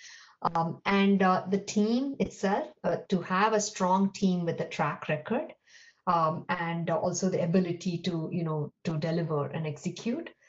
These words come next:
Um, and also with some companies, they have g-, been further along. So in, in the case of, you know, companies that have, have been able to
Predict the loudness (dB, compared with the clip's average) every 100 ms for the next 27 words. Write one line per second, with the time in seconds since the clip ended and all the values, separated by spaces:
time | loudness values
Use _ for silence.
0 | -20 -20 -10 0 2 2 2 0 2 2
1 | 4 4 2 0 0 0 0 0 0 0
2 | 2 0 0 -2 0 0 4 4 4 2
3 | -2 -2 _ -6 -6 -2 2 4 4 2
4 | 2 6 6 4 2 -2 -2 0 2 0
5 | -2 -2 -2 -2 -4 -2 -4 -4 -8 -6
6 | -4 -4 -2 -2 -2 -4 -4 -6 -4 -2
7 | 2 2 2 -4 -4 -4 -4